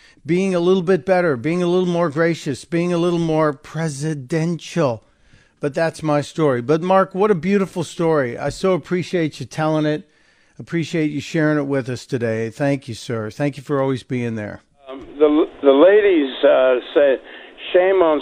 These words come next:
Speaker 2: Scaramucci's language. Somebody ought to get a bar of Lifebuoy soap and <laughs> clean his mouth out." <laughs>
Speaker 1: Yeah, my mom would have had me on the back porch for a month with a bar of soap between my teeth if I talk like that.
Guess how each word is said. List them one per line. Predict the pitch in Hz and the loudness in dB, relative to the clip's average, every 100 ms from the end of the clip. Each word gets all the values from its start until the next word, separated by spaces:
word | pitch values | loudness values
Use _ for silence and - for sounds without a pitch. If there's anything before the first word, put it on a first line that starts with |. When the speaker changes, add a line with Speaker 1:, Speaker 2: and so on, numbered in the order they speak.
| - | -2
Speaker 2:
Scaramucci's | - 143 151 143 143 147 147 135 135 123 123 | 2 4 4 4 4 2 2 0 0 0 2
language. | 139 127 131 113 98 - - - - - - | 4 4 2 4 2 0 -14 -18 -18 -6 2
Somebody | 185 180 180 170 | 2 4 4 4
ought | 156 160 | 4 2
to | |
get | 135 170 151 | 2 2 4
a | 117 | 2
bar | 120 135 147 143 | 2 2 4 2
of | 117 | 2
Lifebuoy | 135 131 - - 135 123 123 - | 2 0 -2 -6 0 0 -2 0
soap | 151 139 147 | 2 2 -2
and | 107 - - | -12 -10 -10
<laughs> | - | 0
clean | 165 135 | 2 4
his | 127 123 135 | 4 2 0
mouth | 113 110 - | -2 -2 -2
out." | - 92 87 | -4 -4 -6
<laughs> | - - - 165 | -10 -8 -6 -4
Speaker 1:
Yeah, | 143 139 | 0 0
my | 139 156 | 2 2
mom | 196 175 175 170 | 2 2 2 2
would | 160 | 2
have | 139 | 2
had | 151 156 | 2 2
me | 147 160 | 2 2
on | 151 | 2
the | 135 | 0
back | 110 156 156 - | 2 0 0 -2
porch | 165 160 147 | 2 2 0
for | - 143 | -4 0
a | 127 | 0
month | 127 147 156 117 | 4 4 4 2
with | 123 127 | -4 -2
a | 120 | 0
bar | 135 131 | 2 2
of | 135 | 0
soap | - 143 123 | 2 2 2
between | 127 131 139 131 | -6 -2 0 0
my | 131 | -2
teeth | 127 143 131 123 | -2 -4 -4 -4
if | 123 | -4
I | 127 | -4
talk | - 131 127 | 0 -2 0
like | 123 123 - | -2 -4 -2
that. | 123 120 | -4 -4